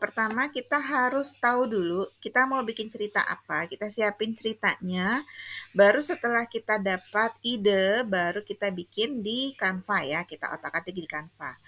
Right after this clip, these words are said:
Nah, setelah di Canva jadi, nanti kita bisa layout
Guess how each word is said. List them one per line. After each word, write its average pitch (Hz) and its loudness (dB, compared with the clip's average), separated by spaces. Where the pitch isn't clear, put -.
Nah, 214 4
setelah 214 2
di 202 -4
Canva 214 2
jadi, 202 0
nanti 226 -2
kita 214 0
bisa 185 0
layout 202 2